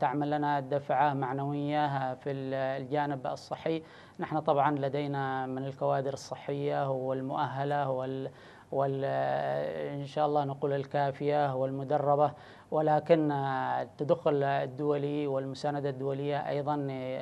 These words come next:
يعطينا دافع ويعطينا، آه، د-، د-، آه، حماس لكي، آه، ت-، تستمر ال-، ال-،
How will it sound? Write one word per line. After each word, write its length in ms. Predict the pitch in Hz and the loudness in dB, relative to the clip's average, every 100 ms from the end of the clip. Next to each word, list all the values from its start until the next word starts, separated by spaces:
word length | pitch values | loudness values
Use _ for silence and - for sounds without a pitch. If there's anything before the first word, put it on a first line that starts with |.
| 135 | -4
يعطينا 480 | 135 127 - 151 139 | -2 -2 0 -2 0
دافع 460 | 131 160 151 156 131 | 8 8 10 4 2
ويعطينا، 560 | 131 117 143 143 143 - - - - | -2 -4 -4 -2 -4 -6 -20 -20 -8
آه، 1040 | 151 135 131 127 127 123 131 131 135 147 151 | -2 2 2 2 2 0 -2 -4 -6 -8 -10
د-، 480 | 143 156 147 143 | -6 -2 -2 -2
د-، 40 | 151 | -4
آه، 480 | 156 139 135 131 135 | -4 -2 -2 -2 -4
حماس 640 | - 147 151 151 143 - | -2 0 2 2 0 -4
لكي، 720 | 143 135 139 139 147 143 131 | -4 -2 -6 -2 0 0 -4
آه، 380 | 139 139 135 131 127 | -4 -4 -2 -4 -6
ت-، 40 | 151 | -10
تستمر 520 | 156 156 - 147 147 | -8 -10 -6 -2 -2
ال-، 300 | 135 127 127 | -2 -6 -6
ال-، 540 | 139 131 131 131 127 | -6 -4 -6 -8 -10